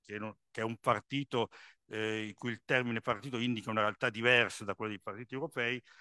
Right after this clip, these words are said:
eh, il Partito Democratico americano attraverso la costruzione di un movimento dal basso che ne modifichi le caratteristiche e i connotati.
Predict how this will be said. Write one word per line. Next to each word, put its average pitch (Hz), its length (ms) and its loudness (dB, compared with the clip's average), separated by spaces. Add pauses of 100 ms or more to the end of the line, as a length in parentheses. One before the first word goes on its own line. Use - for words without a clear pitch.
(240)
eh, 110 380 -2
il 110 100 -10
Partito 143 240 2
Democratico 131 420 2
americano 147 520 6
attraverso 143 480 4
la 120 60 0
costruzione 139 520 0
di 110 80 -4
un 113 60 -2
movimento 131 320 2
dal 160 160 4
basso 113 520 2 (280)
che 117 300 -2
ne 123 120 2
modifichi 123 640 -2
le 110 120 -6
caratteristiche 113 880 -4
e 98 40 -2
i 101 60 -6
connotati. - 640 -10